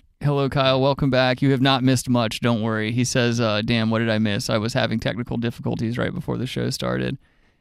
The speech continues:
Maybe it's just something in the air. Like, maybe, maybe YouTube is having an issue. Maybe Discord's having an issue.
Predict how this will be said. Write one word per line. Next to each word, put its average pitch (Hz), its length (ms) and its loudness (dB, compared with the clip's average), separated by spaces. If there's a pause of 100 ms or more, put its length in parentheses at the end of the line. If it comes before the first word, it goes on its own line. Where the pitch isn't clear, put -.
(100)
Maybe 226 300 2
it's 339 120 0
just 202 200 0
something 165 300 2
in 139 80 4
the 123 140 2
air. 123 120 0
Like, 117 160 -2
maybe, 170 580 0
maybe 151 400 0
YouTube 139 480 -2
is 135 80 -6
having 139 240 0
an 131 80 0
issue. 131 220 -2
Maybe 135 240 2
Discord's 123 520 -2
having 120 220 0
an 117 100 -2
issue. 120 540 -2